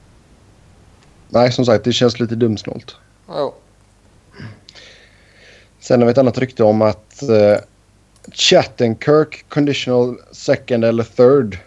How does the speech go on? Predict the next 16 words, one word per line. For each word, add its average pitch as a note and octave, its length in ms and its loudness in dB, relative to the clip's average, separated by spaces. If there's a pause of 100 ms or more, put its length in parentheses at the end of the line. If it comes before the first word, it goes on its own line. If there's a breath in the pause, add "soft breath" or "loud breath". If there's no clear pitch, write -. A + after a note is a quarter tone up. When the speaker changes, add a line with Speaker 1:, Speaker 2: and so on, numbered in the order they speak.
(160 soft breath)
Speaker 1:
och - 220 -8
en A#2 80 -2
spelare A2+ 640 2 (880)
mot A#2 720 -2 (180)
Louis A#2+ 500 2
Eriksson A2 520 0
och G#2+ 480 -4
Sharks C3 440 2
första C3+ 420 -2
val G2 400 0 (220)
nästan A2 460 -4
blev G#2+ 200 0
av F#2+ 260 2
vid G2+ 280 -4 (200)
trade G#2+ 160 2
deadlinen. F#2 640 -2